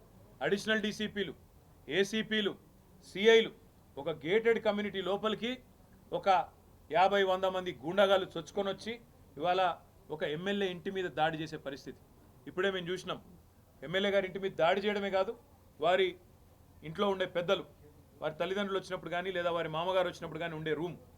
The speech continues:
ఆ రూమ్ మీద మొత్తం అద్దాలు పలగొట్టిండ్రు. అందులో ఉన్న పెద్దలకు ఏమైనా అయ్యింటే, ఏమైనా జరిగింటే, జరగకూడదు ఏమైనా జరిగింటే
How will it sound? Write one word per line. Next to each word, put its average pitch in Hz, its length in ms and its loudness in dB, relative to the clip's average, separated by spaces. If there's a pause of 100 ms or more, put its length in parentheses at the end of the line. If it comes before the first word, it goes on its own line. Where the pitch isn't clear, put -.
(320)
ఆ 156 100 2
రూమ్ 190 280 0
మీద 233 140 0
మొత్తం 208 300 0
అద్దాలు 185 220 2
పలగొట్టిండ్రు. 139 880 -8
అందులో 170 180 -2
ఉన్న 185 120 -4
పెద్దలకు 190 420 -4
ఏమైనా 180 180 -4
అయ్యింటే, 185 360 -8 (680)
ఏమైనా 160 180 -4
జరిగింటే, 185 400 -2
జరగకూడదు 196 480 0
ఏమైనా 190 160 -4
జరిగింటే 196 540 -4